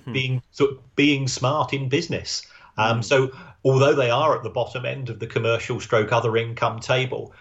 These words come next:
Speaker 2: um, that really is a function of not being in, in the Championship, um, for, for a few years, because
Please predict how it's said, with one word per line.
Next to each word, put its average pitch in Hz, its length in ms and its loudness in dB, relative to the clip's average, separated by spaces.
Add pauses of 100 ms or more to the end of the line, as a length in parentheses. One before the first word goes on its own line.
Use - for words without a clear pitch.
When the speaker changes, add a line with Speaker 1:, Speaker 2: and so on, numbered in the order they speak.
(200)
Speaker 2:
um, 120 200 2
that 131 220 0
really 127 380 0
is 110 100 -10
a 123 80 -8
function 117 640 -2
of 110 200 2
not 120 260 0
being 123 340 2
in, 110 100 -4
in 117 160 -6
the 110 80 -4
Championship, 113 1080 -2 (500)
um, 113 240 0
for, 120 280 0
for 120 180 2
a - 40 -6
few 123 160 -2
years, 117 520 2
because 123 480 0